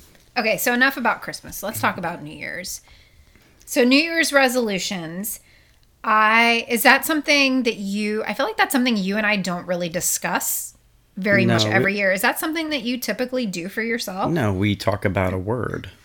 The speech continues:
Speaker 2: We have a word rather than a resolution.
Speaker 1: Yeah, but we don't share the same resolu-, I, what? We don't share the same resolutions.
Speaker 2: No, but we have a, <laughs>
Speaker 1: I don't
Speaker 2: we
Speaker 1: know
Speaker 2: have
Speaker 1: what
Speaker 2: a
Speaker 1: you're talking
Speaker 2: word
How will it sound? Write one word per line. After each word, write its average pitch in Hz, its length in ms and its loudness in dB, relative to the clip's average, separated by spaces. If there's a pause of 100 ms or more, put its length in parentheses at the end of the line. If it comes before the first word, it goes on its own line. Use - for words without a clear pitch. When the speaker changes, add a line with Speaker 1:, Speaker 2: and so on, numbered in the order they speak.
(1500)
Speaker 2:
We 117 100 4
have 127 140 8
a 120 40 6
word 107 420 6
rather 95 240 4
than 92 200 -2
a 95 120 -4
resolution. 92 680 -8
Speaker 1:
Yeah, 269 120 2
but 233 140 -2
we 254 100 0
don't 311 180 -4
share 208 380 0
the 190 100 -6
same 160 600 -10 (520)
resolu-, 135 360 -8 (120)
I, - 220 -6 (440)
what? 427 180 -14 (260)
We 277 60 -12
don't 466 140 -8
share 214 180 -2
the 185 80 -6
same 160 240 -8
resolutions. 160 680 -10 (100)
Speaker 2:
No, 95 520 -4 (200)
but 110 200 2
we 123 160 2
have 131 180 6
a, 117 40 8
<laughs> 107 120 2 (1300)
Speaker 1:
I - 0 -
don't 269 120 2
Speaker 2:
we 151 60 10
Speaker 1:
know 170 60 10
Speaker 2:
have 214 100 8
Speaker 1:
what - 0 -
Speaker 2:
a - 40 12
Speaker 1:
you're 139 80 12
talking 113 120 6
Speaker 2:
word 160 480 8